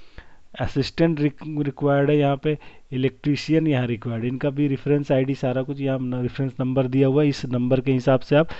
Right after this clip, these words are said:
मेल जब भी करें तो अपना रेफरेंस नंबर, रेफरेंस आईडी नंबर जरूर डालें इसमें। स्टील, स्टील वर्क स्ट्रक्चरल कैटेगरीज, तो स्टील वर्क में बात करें तो स्टील फोरमैन का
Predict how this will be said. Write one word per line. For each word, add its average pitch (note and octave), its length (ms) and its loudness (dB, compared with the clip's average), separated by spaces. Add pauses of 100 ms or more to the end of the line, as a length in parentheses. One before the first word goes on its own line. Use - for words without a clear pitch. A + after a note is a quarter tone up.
(320)
मेल C#3+ 220 8
जब C#3+ 160 6
भी C#3+ 100 8
करें D3+ 220 8
तो E3+ 120 6
अपना C#3+ 220 4
रेफरेंस C3 440 4
नंबर, C3+ 240 2
रेफरेंस C3 340 0
आईडी B2 200 2
नंबर C3+ 320 2 (120)
जरूर B2+ 300 4
डालें A2 220 2
इसमें। G#2+ 260 -4 (880)
स्टील, D#3+ 560 4 (640)
स्टील F3 460 6
वर्क D3 720 2 (380)
स्ट्रक्चरल D#3 680 0 (140)
कैटेगरीज, A#2+ 640 -2 (1080)
तो C3 100 0
स्टील E3 280 6
वर्क D#3 260 6
में C#3+ 80 2
बात D3 180 6
करें D3+ 220 4
तो C#3+ 160 2
स्टील C#3+ 320 2
फोरमैन C#3 540 2
का D3 180 -2